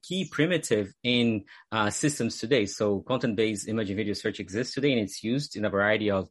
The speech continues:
uh, day-to-day systems. You can do image, uh, based similarity search, say, in, in Google or Bing. Um, and also, this similarity search is a key primitive in machine learning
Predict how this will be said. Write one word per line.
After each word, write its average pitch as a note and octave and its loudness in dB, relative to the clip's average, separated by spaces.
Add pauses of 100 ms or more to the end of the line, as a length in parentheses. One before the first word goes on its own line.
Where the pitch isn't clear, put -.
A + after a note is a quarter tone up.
(320)
uh, G2 0
day-to-day G#2+ 0
systems. A#2+ -4
You G2+ -4
can G2 -4
do F#2+ 0
image, G2 -4
uh, G2 -2
based G2+ -2
similarity G2 -2
search, F#2+ -4
say, - -4
in, F#2+ -2 (220)
in G2 -4
Google A2 0
or G2 2
Bing. B2+ 0 (360)
Um, A2 2 (100)
and C3+ 4
also, E3 4
this D3 0
similarity B2 2
search F#3 0
is A#2+ -4
a B2 2
key E3 -4
primitive C#3+ 2
in A2 -4
machine G#2 -4
learning G2 -2